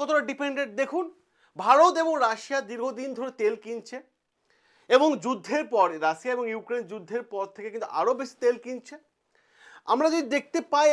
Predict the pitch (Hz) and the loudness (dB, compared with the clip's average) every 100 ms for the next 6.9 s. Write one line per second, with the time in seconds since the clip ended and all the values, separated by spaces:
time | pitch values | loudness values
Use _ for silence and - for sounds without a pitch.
0 | 294 - 294 262 277 254 226 247 254 269 | 4 -2 -6 -2 -4 -2 -2 0 -2 -6
1 | 247 - 233 220 214 - 220 - _ _ | -8 -8 -6 -6 -8 -12 -12 -12 _ _
2 | - 196 220 214 285 311 254 185 220 254 | -2 2 2 0 0 0 0 -2 -2 -2
3 | 269 254 254 247 254 277 285 _ _ - | 0 0 0 0 -2 -4 -4 _ _ -4
4 | 220 180 185 220 302 254 294 311 311 294 | -2 0 2 4 4 0 -4 -4 -4 -4
5 | 226 226 247 269 262 269 - 254 254 254 | -2 -4 -6 -6 -6 -12 -12 -10 -8 0
6 | 277 269 226 202 240 233 202 254 - | 0 0 0 2 2 0 -8 -8 -10